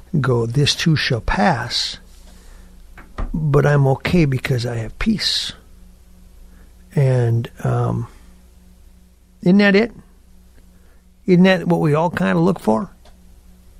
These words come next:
And some, some say it's, it's to live a regret-free life. Um, I used to think that, but I, I heard an interesting interview with, uh, Jill Schlesinger the other day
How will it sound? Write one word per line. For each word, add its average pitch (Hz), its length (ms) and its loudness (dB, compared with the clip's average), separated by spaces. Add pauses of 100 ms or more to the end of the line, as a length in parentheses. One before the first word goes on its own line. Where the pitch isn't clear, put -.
(880)
And 131 180 -2
some, 175 340 0
some 190 260 2
say 151 300 0
it's, 147 320 -6
it's - 500 -6 (100)
to 147 100 -4
live 151 140 2
a 143 60 0
regret-free 139 760 0
life. 113 540 -10 (1080)
Um, 131 440 0
I 139 80 2
used 165 240 4
to 139 80 -6
think - 300 2
that, 131 220 0
but 120 140 -2
I, 123 220 -2
I - 20 0
heard 147 240 0
an 135 60 4
interesting 147 500 2
interview 127 320 2
with, 120 300 -2
uh, 127 100 0
Jill 131 260 4
Schlesinger 143 680 0
the 120 120 0
other 117 160 0
day 117 260 -4